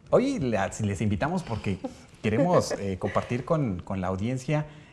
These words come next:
Speaker 1: eh, desde esta óptica universitaria, desde esta
Speaker 2: Ujú.
Speaker 1: óptica educativa en la que estamos insertos en este canal, eh, ¿cómo es, eh, ser mamá y ser estudiante? Eh, tienes en la licenciatura de,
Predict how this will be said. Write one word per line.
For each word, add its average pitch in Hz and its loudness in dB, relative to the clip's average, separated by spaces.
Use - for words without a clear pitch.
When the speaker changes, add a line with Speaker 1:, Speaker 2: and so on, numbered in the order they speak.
Speaker 1:
eh, 90 -8
desde 101 0
esta 143 2
óptica 143 -2
universitaria, 117 0
desde 104 -6
esta 110 0
Speaker 2:
Ujú. 113 -2
Speaker 1:
óptica 120 -4
educativa 107 0
en 92 -6
la 90 -6
que - -14
estamos 110 -4
insertos 107 -4
en 95 -8
este 95 -12
canal, 104 -4
eh, - -10
¿cómo 214 -2
es, 196 -6
eh, 131 -12
ser 165 -2
mamá 170 -2
y 117 -8
ser 147 0
estudiante? 147 0
Eh, 104 0
tienes 160 2
en 117 0
la 110 2
licenciatura 107 2
de, 101 -2